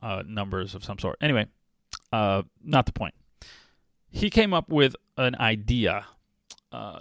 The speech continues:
and it was called Pascal's wager. It was a religious gambit, kind of. He said, "Well, there are four outcomes mathematically. Uh,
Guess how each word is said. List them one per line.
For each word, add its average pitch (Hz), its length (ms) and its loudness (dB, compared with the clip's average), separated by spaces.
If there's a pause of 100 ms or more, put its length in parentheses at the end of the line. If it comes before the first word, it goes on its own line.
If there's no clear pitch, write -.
(380)
and 139 140 -6
it - 80 -14
was 139 160 -10
called 127 300 -6
Pascal's 123 640 -4
wager. 107 400 0
It - 60 -10
was 117 140 -10
a 117 60 -6
religious 117 800 -4 (680)
gambit, 104 520 -8
kind 98 240 -16
of. - 80 -18 (320)
He 139 100 -10
said, 135 300 -8
"Well, 165 260 -6 (720)
there 147 240 2
are 135 100 6
four 151 320 2
outcomes - 640 -6
mathematically. 110 840 -8 (800)
Uh, 117 240 -4